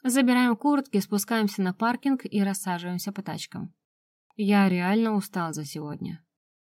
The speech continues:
Зевая, медленно двигаюсь за машиной Назара в сторону паба, где мы решили упасть. Уютное заведение, удобные диваны, много дерева и пахнет классно. Зимними специями. Кардамон, корица, чёрный перец, цитрус.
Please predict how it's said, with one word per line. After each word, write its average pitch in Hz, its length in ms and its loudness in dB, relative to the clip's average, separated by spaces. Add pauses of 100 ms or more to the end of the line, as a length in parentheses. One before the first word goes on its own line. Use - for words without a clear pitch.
(320)
Зевая, 214 540 4
медленно 190 460 4
двигаюсь 180 400 0
за 175 100 -4
машиной 175 340 -4
Назара 175 420 -4
в 226 60 -10
сторону 165 360 -6
паба, 202 400 0
где 170 240 -4
мы 165 160 -4
решили 165 360 -6
упасть. - 520 -8 (520)
Уютное 294 440 6
заведение, 165 600 -6
удобные 185 380 0
диваны, 170 500 0
много 160 340 -4
дерева 208 300 -2
и 190 100 0
пахнет 165 420 -8
классно. 151 540 -10 (420)
Зимними 170 460 -2
специями. - 640 -8 (440)
Кардамон, 214 600 4
корица, 185 460 -4
чёрный 160 320 -8
перец, 190 440 -6
цитрус. 175 560 -10